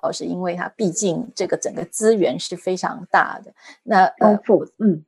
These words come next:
Speaker 1: 对，然后我做的比喻说，我们其实看到这个成功了，就像这个冰山一角，那我们就觉得说，那我们就盖那一角就好了。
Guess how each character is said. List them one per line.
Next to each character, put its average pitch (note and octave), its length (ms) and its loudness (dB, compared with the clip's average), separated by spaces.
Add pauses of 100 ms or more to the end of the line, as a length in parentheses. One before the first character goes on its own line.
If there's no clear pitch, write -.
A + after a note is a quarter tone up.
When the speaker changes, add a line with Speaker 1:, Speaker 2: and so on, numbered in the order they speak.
Speaker 1:
对， F3 320 0
然 G#3 100 -2
后 C4 60 6
我 G3+ 140 6
做 A#3+ 120 2
的 G#3+ 120 4
比 F3 180 -6
喻 G#3 100 -4
说， G#3 200 -2
我 F#3+ 100 0
们 F3+ 140 -6
其 G#3+ 120 -8
实 G3+ 120 -6
看 B3 200 4
到 G#3+ 200 8
这 G#3 100 -2
个 F#3 100 0
成 F3 220 -10
功 G3 180 2
了， F3 60 0
就 F#3+ 140 -6
像 F#3 200 -4
这 F#3 60 -6
个 D#3+ 80 -6
冰 G#3 300 0
山 G3+ 280 4
一 G3+ 60 -10
角， - 260 2
那 A#3+ 80 6
我 A3 60 6
们 G3 220 2
就 A3 100 4
觉 G3 140 2
得 F3+ 80 8
说， G3+ 100 2
那 A3+ 140 8
我 E3+ 40 6
们 E3+ 80 -6
就 G3 120 2
盖 G3 200 8
那 F3+ 120 0
一 A3+ 120 -4
角 - 320 -2
就 F3 200 6
好 - 300 -12
了。 - 140 -20